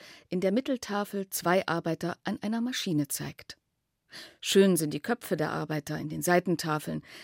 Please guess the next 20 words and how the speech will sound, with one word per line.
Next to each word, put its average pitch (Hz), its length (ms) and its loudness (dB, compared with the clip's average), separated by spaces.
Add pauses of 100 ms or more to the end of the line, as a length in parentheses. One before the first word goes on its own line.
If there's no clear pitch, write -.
(200)
mit 151 160 -2
ihrem 147 300 -4
klugen 160 340 0
Ausdruck. - 520 2 (760)
Dagegen 247 580 4
wirkt 240 260 0
befremdend 226 840 2 (340)
die 233 180 0
proportionale 226 840 0
Ungleichheit 220 840 2
der 190 80 0
Körper, 190 580 -4 (380)
besonders 190 420 6
der 180 140 2
stark 180 340 0
vergrößerten 165 600 0
Hände 175 320 2
und 160 160 -2
Füße 285 540 2 (360)
und 226 220 6